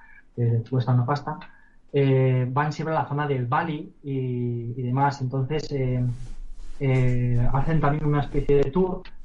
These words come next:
pero es mejor ir con alguien que conozca la zona, que conozca mejor los sitios, porque, a ver, eh, allí ma-, el machete está a la orden del día y miras mal a, mal a alguno y, y la, la tienes liada. Entonces,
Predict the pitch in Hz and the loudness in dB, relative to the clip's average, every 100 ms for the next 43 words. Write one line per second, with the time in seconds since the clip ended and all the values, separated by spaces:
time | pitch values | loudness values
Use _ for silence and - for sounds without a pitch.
0 | - - - 160 151 143 143 139 139 135 | -12 -10 -6 0 2 2 2 0 0 2
1 | 143 151 165 - 175 170 160 156 160 160 | 2 2 -2 -2 0 0 -2 -4 -4 -4
2 | 160 165 151 147 143 139 143 143 147 147 | -4 -6 -4 0 0 -2 -4 -4 -2 -2
3 | 170 165 160 160 143 135 131 139 143 143 | -2 -2 -2 -2 -4 -4 -4 -2 0 2
4 | 143 143 143 135 143 135 135 123 120 - | 0 0 -2 -2 0 0 0 -4 -4 -4
5 | 127 - 127 123 123 123 120 117 - 131 | -6 -4 -2 0 2 2 2 -2 -2 0
6 | 135 - 120 117 117 117 113 113 - - | 0 -2 -6 -4 -2 -4 -4 -4 -6 -4
7 | 127 151 156 151 147 139 143 135 143 180 | 0 0 2 0 0 -2 0 2 0 0
8 | 175 156 160 151 143 151 151 151 170 175 | -2 -2 -2 0 -2 -2 -4 -4 -2 0
9 | 170 147 139 143 156 156 151 147 143 147 | 0 0 -2 -2 -2 -2 -2 0 0 0
10 | 147 147 143 143 143 - 170 175 147 139 | 0 -2 -2 -2 -2 -2 -2 0 2 0
11 | 131 131 131 120 117 117 127 156 139 110 | 0 -2 -2 -2 -4 -4 -4 0 0 0
12 | 143 180 - - - - - - - - | 0 0 -4 -16 -14 -12 -10 -10 -12 -8
13 | - 123 143 139 | -2 0 2 0